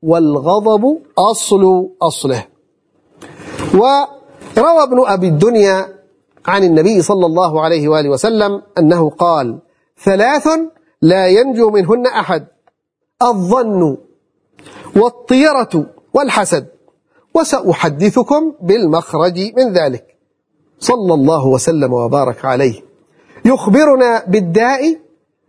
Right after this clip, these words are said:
ويتبع ذلك بالدواء. "وسأحدثكم بالمخرج من ذلك،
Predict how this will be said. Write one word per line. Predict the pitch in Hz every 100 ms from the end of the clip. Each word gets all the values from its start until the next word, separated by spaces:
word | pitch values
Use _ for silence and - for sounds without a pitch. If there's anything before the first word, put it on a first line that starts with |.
| -
ويتبع | 156 196 208 165 180 165 156
ذلك | 160 147 160 135
بالدواء. | 123 120 120 127 135 - _ _ _ _ _ - _ - - - -
"وسأحدثكم | 214 262 302 262 247 269 233 302 294 262 269 240
بالمخرج | 226 262 247 - 185 170
من | 262 302 285
ذلك، | 285 180 127 _ _